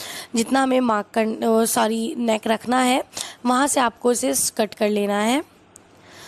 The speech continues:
तो नीचे वाले part को आपको अपने neck पे ऐड करना है। तो यह आपको Bukram, अ, अपनी Bukram को, अ, फैब्रिक पे stitch, अ, चिपका लेना है। तो यहाँ पे मैंने fabric पे चिपका लिया है इसे।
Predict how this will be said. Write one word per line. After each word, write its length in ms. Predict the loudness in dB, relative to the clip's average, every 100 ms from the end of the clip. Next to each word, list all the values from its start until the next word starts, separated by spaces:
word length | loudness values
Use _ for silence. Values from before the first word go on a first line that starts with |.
| -8 0
तो 80 | 2
नीचे 300 | 2 2 2
वाले 180 | 2
part 360 | 0 0 -2 -2
को 120 | -2
आपको 340 | 0 0 -2 -2
अपने 300 | -2 0 0
neck 220 | 0 -2 -2
पे 100 | -2
ऐड 300 | 0 0 -2
करना 300 | -2 -2 0
है। 280 | 0 2 0 -2 -12 -16 -16 -8 0
तो 60 |
यह 240 | 2 4 4
आपको 340 | 0 0 -2
Bukram, 460 | -2 -2 0 0 -2
अ, 140 | -2 0 0
अपनी 360 | -2 -4 -4 -6
Bukram 440 | -8 -8 -4 -4
को, 260 | -2 0 0
अ, 220 | 0 -4
फैब्रिक 640 | -8 -10 -4 -2 0 -2 -2
पे 160 | 0 0
stitch, 480 | 0 -2 -4 -2 0
अ, 140 | 2
चिपका 420 | 2 -2 0 0
लेना 260 | 2 2 4
है। 200 | 4 2
तो 140 | 2
यहाँ 120 | 0 0
पे 80 |
मैंने 300 | 0 2 2
fabric 360 | 2 0 -2 -4 -4
पे 80 |
चिपका 420 | -4 -4 -2 0 0
लिया 220 | 2 2
है 180 | 2 2
इसे। 280 | 2 0